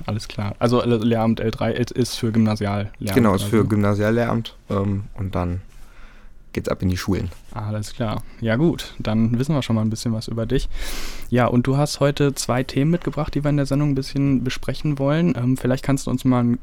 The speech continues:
Speaker 1: kurzen Überblick geben, worum es heute gehen soll und dann führen wir so ein bisschen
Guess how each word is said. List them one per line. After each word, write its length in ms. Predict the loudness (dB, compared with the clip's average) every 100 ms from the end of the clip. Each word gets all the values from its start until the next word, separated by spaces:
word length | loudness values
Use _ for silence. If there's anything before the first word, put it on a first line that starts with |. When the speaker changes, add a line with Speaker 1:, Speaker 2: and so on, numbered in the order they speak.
| -2
Speaker 1:
kurzen 320 | -2 0 2
Überblick 460 | 4 4 2 0
geben, 260 | 2 2 4
worum 260 | 2 2 2
es 140 | 2
heute 220 | -2 -2
gehen 280 | 2 2 2
soll 220 | 2 0
und 220 | 0 2
dann 240 | 4 6 4 0 -18 -18 -18
führen 240 | -2 2
wir 80 | 2
so 120 | 4
ein 100 | 4
bisschen 480 | 4 0 2 2 2